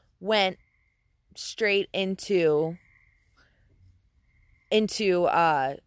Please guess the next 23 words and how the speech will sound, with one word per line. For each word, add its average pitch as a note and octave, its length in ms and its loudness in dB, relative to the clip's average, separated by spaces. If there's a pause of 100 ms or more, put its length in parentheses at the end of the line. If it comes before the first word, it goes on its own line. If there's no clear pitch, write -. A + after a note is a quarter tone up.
(140)
our F#3 120 2
septic. - 680 -2
So G#3+ 160 -4
it's G#3+ 240 -6
probably B3+ 480 -2
a A#3 60 -6
good E3+ 260 -4
thing F3 180 -6
that E3 220 -2
we F3 100 -8
never D#3+ 480 -4 (220)
were G4 160 2
pumping E3 400 -4
our D3 80 -6
sump C3+ 360 -8
into D#3+ 240 -10
there. B2 240 -4 (440)
So A#3+ 420 2 (160)
all D#4+ 200 0
I'm F4+ 140 -4
saying G#3+ 360 -6
is F#3 160 -6
that E3+ 340 0